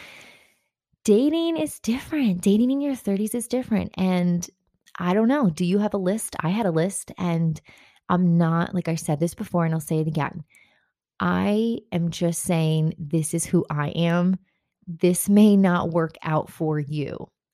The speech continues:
but I'm the type of person where I am as blunt as blunt can be and very honest. So after meeting up with my husband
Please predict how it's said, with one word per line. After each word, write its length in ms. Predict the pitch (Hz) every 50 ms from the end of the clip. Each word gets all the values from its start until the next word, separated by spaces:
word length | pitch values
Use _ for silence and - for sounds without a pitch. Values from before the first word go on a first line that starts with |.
| _ _ -
but 280 | 165 - 180 175 - _ _
I'm 320 | - 170 170 175 185 196 202
the 100 | 214 214
type 300 | - 202 185 180 175 185
of 80 | 175
person 540 | - - 165 160 156 - - 160 156 156 160 -
where 220 | 160 160 156 - -
I 200 | - 156 165 180
am 400 | - - 180 170 160 156 151 - -
as 220 | - 156 151 147 - _ _
blunt 480 | 160 156 160 160 160 170 202 226 233 - -
as 160 | - 170 160
blunt 340 | - - 170 165 170 190 -
can 200 | - 254 254 247
be 360 | 220 220 208 208 208 208 202 - - - - - _ _
and 180 | - 185 180 160
very 300 | 160 156 151 165 165 -
honest. 640 | - 143 143 139 165 165 175 - - - - _ _ _ _ - _ _ _ _ _
So 720 | - - - - 190 175 165 165 160 160 160 160 165 - - _ _ -
after 480 | 165 165 160 156 - - 202 208 208
meeting 600 | 202 196 185 180 175 175 170 170 170 170 170 170 - -
up 300 | 165 160 156 151 - _ _ _ -
with 220 | 170 175 170 -
my 120 | 170 170
husband 560 | 170 160 160 156 147 143 165 160 156 151 160